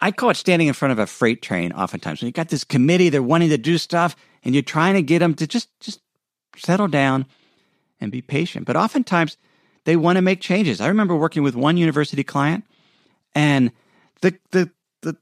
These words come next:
committee kept changing. The people on the committee and the chair kept changing. And you had this rotation,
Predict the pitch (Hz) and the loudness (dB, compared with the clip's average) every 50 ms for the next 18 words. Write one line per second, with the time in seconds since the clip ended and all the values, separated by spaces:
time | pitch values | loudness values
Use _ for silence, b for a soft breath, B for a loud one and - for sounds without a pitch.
0 | - - 190 185 190 240 302 330 311 220 - - 214 214 - - 233 262 294 277 | -6 -2 0 2 2 2 2 2 0 0 0 -2 -4 -4 -4 -2 0 0 2 2
1 | 247 190 190 165 - - 247 240 - 214 208 208 202 208 202 - 208 208 226 254 | 0 -2 -4 -4 -4 -4 -4 -4 -2 -2 0 0 0 0 -2 0 0 2 2 2
2 | 254 233 214 202 202 - - - 208 226 240 220 - 202 180 - _ - - 165 | 2 2 2 2 2 0 0 0 0 0 0 -2 -2 -4 -6 -6 _ -6 -2 0
3 | 160 170 165 180 202 196 185 - b b b b b b b b - 170 185 190 | 2 2 2 2 0 -2 -2 -6 b b b b b b b b 2 2 4 4
4 | 190 180 196 202 175 202 185 165 - 190 190 170 - - 185 214 247 240 - - | 4 4 2 2 2 0 0 0 2 0 0 0 0 -2 0 0 0 0 0 0
5 | 175 160 160 | 0 0 0